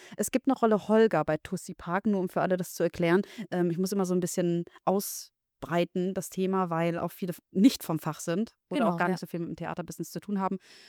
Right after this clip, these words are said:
Speaker 1: Rolle Tussi Park, äh, spielt in einem Parkhaus, in einem Theater, <laughs> in einem
Speaker 2: Wow.
Speaker 1: Parkhaus. <laughs> Vier Frauen und zwischendurch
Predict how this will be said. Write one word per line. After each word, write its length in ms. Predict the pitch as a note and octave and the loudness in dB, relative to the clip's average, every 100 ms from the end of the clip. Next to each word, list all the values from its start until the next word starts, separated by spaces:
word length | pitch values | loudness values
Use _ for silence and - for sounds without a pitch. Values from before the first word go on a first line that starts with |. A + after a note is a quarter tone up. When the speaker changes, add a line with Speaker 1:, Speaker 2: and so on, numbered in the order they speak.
| - | 4
Speaker 1:
Rolle 220 | B3 B3+ | 8 8
Tussi 300 | - E4+ E4+ | 6 0 2
Park, 400 | D#4+ D4 D4 D#4 | -2 0 0 0
äh, 120 | - G#3 | -2 -4
spielt 260 | - C#4 | -4 -4
in 120 | C4 B3 | -2 -2
einem 320 | G#3+ G3+ G3 _ _ _ _ _ _ | -2 -2 -6 _ _ _ _ _ _
Parkhaus, 540 | - E3+ F#3 - B3+ A#3+ | -4 0 0 0 -4 -2
in 120 | F3+ | -2
einem 140 | F3 | -2
Theater, 420 | F3 F3+ F#3 B3+ - _ _ | -2 -4 -2 -2 -6 _ _
<laughs> 200 | - - | -16 0
in 120 | C4 - | 4 8
einem 300 | C4 C4 - | 8 6 2
Speaker 2:
Wow. 0 | |
Speaker 1:
Parkhaus. 640 | A3 A#3 D4 B3+ D#4+ - D#4+ - | 2 4 4 4 4 2 -4 0
<laughs> 260 | C#4+ A#3 - F4 - C#4+ _ - - - | 0 2 0 -2 -4 -12 _ -20 -20 -20
Vier 300 | - D4+ F#4 | 2 6 6
Frauen 500 | - D4 C#4+ D#4 D4+ - - | 6 4 8 8 6 2 -6
und 140 | A#3 | -6
zwischendurch 640 | - C#4+ B3 B3+ D4 D#4+ | -2 2 2 2 0 0